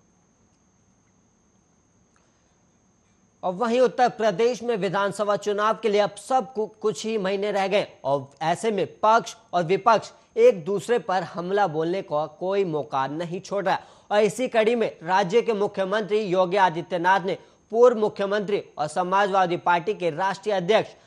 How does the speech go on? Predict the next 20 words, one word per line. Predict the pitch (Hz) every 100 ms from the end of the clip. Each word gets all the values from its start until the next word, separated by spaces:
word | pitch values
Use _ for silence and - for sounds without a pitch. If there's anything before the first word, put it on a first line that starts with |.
| _
अखिलेश | 175 185 214 208 208
यादव | 185 185 - 190
पर | 185
तंज | - 208 202 170
कसा | 202 226
है | 196 - -
और | 139
सीएम | - 175 160 160
योगी | 165 190
ने | 190 190 208
कोरोना | - 180 180 180
काल | 165 180 196
में | 202 170
लोगों | 147 170 196
की | 190 180
मदद | 160 160 160 165
ना | 160
करने | 170 180 202
को | 214 185
लेकर | 170 208 208